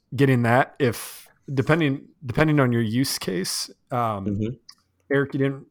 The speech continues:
Speaker 1: you didn't describe if you're looking to just freshen up the drawers or if you're gonna change, you know, to, to being able to carry maybe a heavier load. Um, you know, if that's the case, you might be able to even go up to a,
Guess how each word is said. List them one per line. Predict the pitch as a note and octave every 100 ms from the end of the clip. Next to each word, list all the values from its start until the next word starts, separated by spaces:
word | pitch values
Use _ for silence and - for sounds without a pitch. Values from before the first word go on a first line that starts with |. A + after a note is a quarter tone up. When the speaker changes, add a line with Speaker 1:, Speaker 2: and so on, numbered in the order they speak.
| -
Speaker 1:
you | C#3+
didn't | C#3 B2+ C3+
describe | C#3 A#2 - C3 B2+ A#2+
if | A2+
you're | C3
looking | B2 - A#2
to | G2+ A#2
just | G2+ A#2+ A2+ G#2 - - - - _ _
freshen | - C3 B2
up | C3 C#3
the | C#3
drawers | D3 D3 D3 C3
or |
if | A2
you're | A#2+
gonna | A#2 G#2+
change, | - - A#2+ B2 A#2 A#2 - - - _ -
you | A#2
know, | A2+
to, | G#2+ A#2 A2
to | - C3+
being | A#2+
able | A#2 A#2
to | A#2
carry | - A#2+ A2+ A2 -
maybe | A#2 A2
a | G#2+
heavier | A2+ A2+ A2
load. | A#2 A#2+ A#2+ B2 - -
Um, | A2+ G#2 G2 A#2 G2+ _ F3 F3 _ _ _ _ _ _ _
you | -
know, | G#2+ A2
if | A2
that's | C3 A#2 -
the | -
case, | A#2+ A#2+ - - - - - - _ -
you |
might | A#2+ C3
be | B2
able | A2+
to | A#2+ B2+
even | C#3 B2
go | B2 A#2+
up | -
to | B2
a, | A#2+ C3